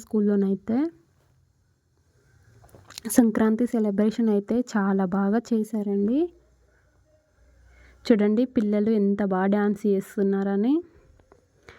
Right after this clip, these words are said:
ఏ ఫెస్టివల్ వచ్చినా వీళ్ళ స్కూల్లోనైతే చాలా బాగా సెలబ్రేషన్ చేస్తారన్నమాట. చూడండి పిల్లలు ఎంత క్యూట్ క్యూట్‌గా డ్రెస్ వేసుకొని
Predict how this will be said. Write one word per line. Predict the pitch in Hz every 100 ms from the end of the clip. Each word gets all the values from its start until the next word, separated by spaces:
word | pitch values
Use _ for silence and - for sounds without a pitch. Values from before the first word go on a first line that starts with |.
| - _ 208
ఏ | 208 220
ఫెస్టివల్ | 220 202 - 226 220 208
వచ్చినా | 208 214 233 240
వీళ్ళ | 202 202
స్కూల్లోనైతే | - 202 208 214 202 196 - 294 349 - _ _ _ _ _ _ -
చాలా | 208 196 196 226 208 196
బాగా | 196 233 -
సెలబ్రేషన్ | 208 190 208 214 254 240
చేస్తారన్నమాట. | 208 202 - 202 202 202 202 202 302 381 - _ _ _ _ _ _ _ _ _ _ _ _ _ _ _ _ _ - _ _ _ - -
చూడండి | 226 208 208 254 233
పిల్లలు | 220 214 220 226
ఎంత | 202 208 220
క్యూట్ | 220 208 208 -
క్యూట్‌గా | 208 208 208 220 311 370 _ _ _ _ _ _ _ _ _ _ _ _ _ - - 247 208
డ్రెస్ | 220 220 240
వేసుకొని | 226 - 220